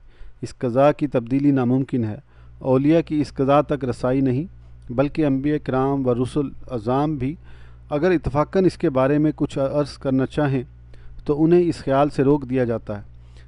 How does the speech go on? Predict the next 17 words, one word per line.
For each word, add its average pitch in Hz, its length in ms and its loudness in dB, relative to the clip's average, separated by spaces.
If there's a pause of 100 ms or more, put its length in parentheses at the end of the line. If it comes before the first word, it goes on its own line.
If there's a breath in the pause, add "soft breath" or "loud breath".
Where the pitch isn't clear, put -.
(120)
जैसा 123 300 -2
कि 131 100 -6
हज़रत 127 240 0
इब्राहीम 135 440 0
खलीलुल्लाह 123 680 -2 (880 soft breath)
अली 151 260 2
नबीना 139 440 0
व 135 120 2
अलैहिस्सलातु 131 680 -2 (340)
इस्लाम 131 420 -4
ने 123 160 -4 (180)
हज़रत 120 380 -4
लूत 143 300 0
अलैहिस्सलाम 131 600 -2
की 123 160 -8
कौम 139 320 -2
पर 123 180 -12